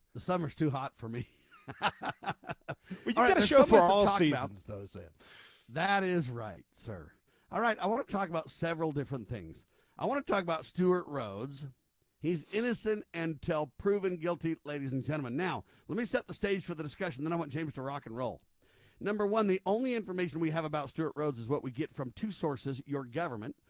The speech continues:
Speaker 1: so F B I, C I A, Justice Department, et cetera. And then the only other source, if you call it a separate source, would be the media, which is really controlled and ran by and owned by the F B I, the C I A, the same government wonks that told you the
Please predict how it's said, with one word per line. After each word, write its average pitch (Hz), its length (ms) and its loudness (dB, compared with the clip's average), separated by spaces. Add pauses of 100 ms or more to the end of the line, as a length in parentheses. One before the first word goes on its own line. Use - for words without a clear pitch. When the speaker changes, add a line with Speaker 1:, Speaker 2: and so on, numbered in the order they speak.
(140)
Speaker 1:
so 110 200 -8
F 139 240 -6
B 139 180 -4
I, 156 320 0
C 165 300 -8
I 151 100 -4
A, 156 240 -6
Justice 147 440 -6
Department, 143 500 -8
et 120 100 -10
cetera. 156 480 -8 (560)
And 147 100 -8
then 202 80 -2
the 240 80 -4
only 247 240 -2
other 226 180 2
source, 180 380 -2
if 160 100 -6
you 147 80 -8
call 196 240 0
it 170 80 0
a 139 40 -4
separate 135 400 -6
source, 147 440 -6
would 160 160 -4
be 160 100 -6
the 170 100 -6
media, 180 540 -4 (240)
which 156 160 -4
is 143 140 -4
really 190 200 -4
controlled 156 480 -4
and 143 80 -4
ran 151 240 -4
by 143 180 -4
and 175 180 -6
owned 160 220 0
by 143 180 -2
the 120 180 -6
F 135 120 -6
B 131 120 -6
I, 139 120 -2
the 123 100 -8
C 139 240 -6
I 135 120 -2
A, 139 80 -4
the 127 100 -6 (180)
same 185 280 -4
government 165 420 -2
wonks 151 300 -2
that - 140 -10
told 170 200 -2
you 165 80 0
the 160 180 -4